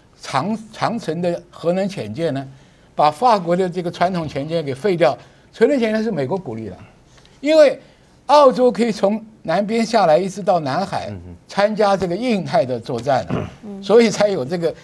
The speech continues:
Speaker 1: 核能潜舰的构案呢。所以美国做事啊，他为什么现在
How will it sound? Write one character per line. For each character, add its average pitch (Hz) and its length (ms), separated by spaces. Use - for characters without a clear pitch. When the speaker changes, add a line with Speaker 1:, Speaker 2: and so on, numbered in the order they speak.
Speaker 1:
核 190 220
能 240 160
潜 131 260
舰 156 200
的 135 100
构 143 220
案 113 240
呢。 - 80
所 302 140
以 302 120
美 151 280
国 196 140
做 226 180
事 202 220
啊， 98 180
他 220 120
为 247 120
什 180 120
么 156 100
现 180 200
在 143 160